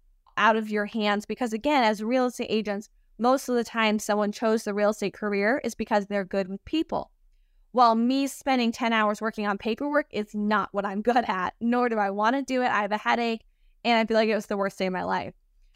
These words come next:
So I'd rather hire someone and give that to them. So I would say hire your transaction coordinator, your listing coordinator first, and then you're gonna hire an admin. Before,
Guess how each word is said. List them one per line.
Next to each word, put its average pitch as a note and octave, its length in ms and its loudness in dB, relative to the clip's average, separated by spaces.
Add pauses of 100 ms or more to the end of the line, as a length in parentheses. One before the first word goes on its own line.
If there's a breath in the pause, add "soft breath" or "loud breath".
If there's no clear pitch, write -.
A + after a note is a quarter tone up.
So - 160 0
I'd B3 140 4
rather A#3+ 340 4
hire A3+ 300 0
someone G#3+ 240 -2
and G3 100 -2
give G#3 140 -2
that G3 180 0
to G3 120 -8
them. F#3 280 0
So - 160 -4
I A#3 160 4
would C4 140 -2
say A#3 320 -2
hire C4 260 2
your C#4+ 160 0
transaction A3 560 -2
coordinator, A3+ 420 0
your G3 120 -4
listing G3+ 320 -4
coordinator G3 460 -2
first, F#3+ 420 -2 (400)
and A#3+ 160 4
then A#3 120 4
you're A#3+ 100 2
gonna B3 180 0
hire G#3+ 260 0
an G3+ 100 -2
admin. F3+ 600 -8 (840)
Before, B3+ 720 2